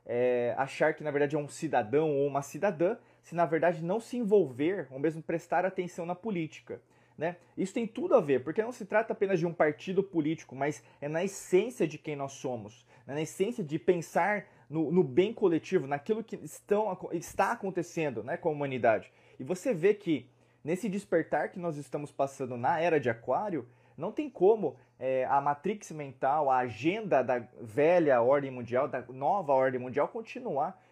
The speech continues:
sendo que, na verdade, ainda existem a-, algumas coisas, né,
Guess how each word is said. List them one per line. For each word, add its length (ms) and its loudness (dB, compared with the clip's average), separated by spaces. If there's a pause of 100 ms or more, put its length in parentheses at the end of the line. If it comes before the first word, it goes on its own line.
sendo 320 -2
que, 160 -10
na 120 -2
verdade, 500 0
ainda 220 0
existem 400 -6
a-, 280 -2
algumas 340 -2
coisas, 460 0
né, 220 -10